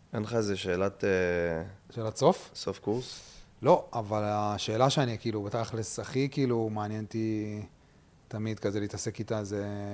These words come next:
Speaker 2: מה המשמעות של הכל. קצת נגענו בזה,
Speaker 1: כן,
Speaker 2: אני חושב,
Speaker 1: אני חושב
Speaker 2: כאילו, עם
Speaker 1: שדיברנו על
Speaker 2: המורשת,
Speaker 1: זה.
Speaker 2: אבל, אמ, אולי מה, מה הדבר שמניע אותך באמת, אם אתה יודע? לא תמיד אנחנו יודעים, כאילו.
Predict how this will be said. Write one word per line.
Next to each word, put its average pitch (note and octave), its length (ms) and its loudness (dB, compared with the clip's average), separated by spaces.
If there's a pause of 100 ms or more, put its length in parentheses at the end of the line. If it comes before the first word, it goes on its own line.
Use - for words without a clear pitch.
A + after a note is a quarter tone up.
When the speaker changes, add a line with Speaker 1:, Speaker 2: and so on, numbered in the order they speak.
(100)
Speaker 2:
מה A2 120 -2
המשמעות G#2+ 360 -4
של G#2 100 -2
הכל. F2 220 -10 (2000)
קצת A2+ 260 -4
נגענו C3 320 8
בזה, G2+ 260 0
Speaker 1:
כן, A#2+ 240 10
Speaker 2:
אני - 0 -
חושב, F#2 60 6
Speaker 1:
אני F2+ 80 0
חושב G2+ 120 -2
Speaker 2:
כאילו, G#2 120 0
עם G#2+ 60 -2
Speaker 1:
שדיברנו A2 260 10
על C#3 80 12
Speaker 2:
המורשת, G#2 240 6
Speaker 1:
זה. - 80 -10 (220)
Speaker 2:
אבל, G#2 320 -4 (300)
אמ, G#2 160 -6 (840)
אולי C#3+ 160 8
מה, G3 160 8 (200)
מה C#3+ 180 8
הדבר D3+ 260 8
שמניע B2+ 600 2
אותך A#2+ 300 2
באמת, G#2 520 -8 (840)
אם B2 120 0
אתה A2 100 0
יודע? G#2 300 0 (840)
לא B2+ 80 2
תמיד C3+ 200 4
אנחנו A#2 240 0
יודעים, A2 300 -4
כאילו. - 220 -12